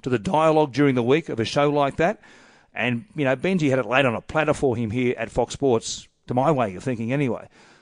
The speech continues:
But he doesn't do that. He decides to go to Brisbane, play a season there, and then doesn't retire at the end of that. He goes on again and comes back to the Tigers, where it all began, of course, to play what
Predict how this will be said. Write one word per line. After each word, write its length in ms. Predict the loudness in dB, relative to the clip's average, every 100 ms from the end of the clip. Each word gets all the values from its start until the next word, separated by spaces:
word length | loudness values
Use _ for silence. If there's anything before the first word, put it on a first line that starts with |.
| _ _ -4
But 100 | 2
he 60 |
doesn't 240 | 4 2 6
do 200 | 8 8
that. 240 | 4 0 _ _ _ _ _
He 60 | -6
decides 420 | -2 2 2 0 4
to 300 | 6 4 0 _ -2
go 160 | 4 4
to 80 |
Brisbane, 600 | 4 4 4 4 -2 -4 -10 _ _ _ -4
play 220 | 0 2
a 60 |
season 500 | 2 2 2 0 0
there, 420 | 0 0 0 -2 -4
and 240 | -4 0
then 360 | 2 2 0 -4 _ _ _ _ -4
doesn't 220 | 0 2
retire 380 | 2 4 2 2
at 80 | 0
the 60 |
end 100 | -2
of 80 | -2
that. 220 | -2 0
He 80 | -2
goes 280 | 0 4 4
on 120 | 4
again 360 | 0 -2 0 0
and 100 | -2
comes 280 | -2 0 0
back 160 | -2 -2
to 60 |
the 100 | -6
Tigers, 480 | -2 2 2 2 2
where 140 | 4
it 60 | 6
all 160 | 4 4
began, 320 | 0 0 0
of 100 | 0
course, 440 | -2 -2 -2 -4 -10 -20 -20 _ -6
to 80 | -2
play 280 | 4 4 6
what 240 | 4